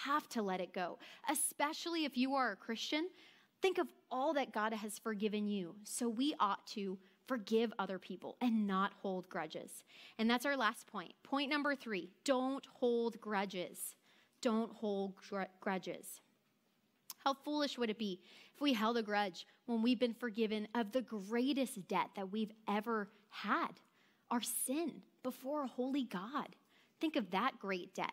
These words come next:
How could he forgive that? He did in Jesus Christ, if you're a Christian. I think there's a perfect passage that explains this so well. It's in Matthew eighteen, verses twenty-one to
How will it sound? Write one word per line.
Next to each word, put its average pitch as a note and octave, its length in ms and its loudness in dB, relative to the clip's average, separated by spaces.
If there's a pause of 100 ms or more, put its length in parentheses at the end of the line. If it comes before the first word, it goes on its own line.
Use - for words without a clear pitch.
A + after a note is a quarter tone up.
How E4 220 -4
could E4 140 -2
he C#4+ 120 0
forgive B3+ 480 0
that? - 220 0
He C4+ 240 -2 (180)
did C#4+ 420 0 (360)
in C#4 180 4
Jesus B3+ 460 0
Christ, - 640 -4
if A3+ 160 -6
you're C4+ 180 0
a C4+ 60 -2
Christian. - 460 -4
I - 1000 -20
think C#4 140 2
there's C#4 160 2
a A#3 80 -2
perfect E4+ 580 0
passage G#3+ 480 -2
that G3 160 -2
explains G3+ 520 -4
this G3+ 140 -8
so A3+ 360 0
well. E3+ 340 -4 (420)
It's A#3+ 160 -2
in A3+ 280 4
Matthew B3 500 2
eighteen, A#3+ 640 -2
verses G#3+ 380 -4
twenty-one C#4+ 760 0
to A3+ 140 -4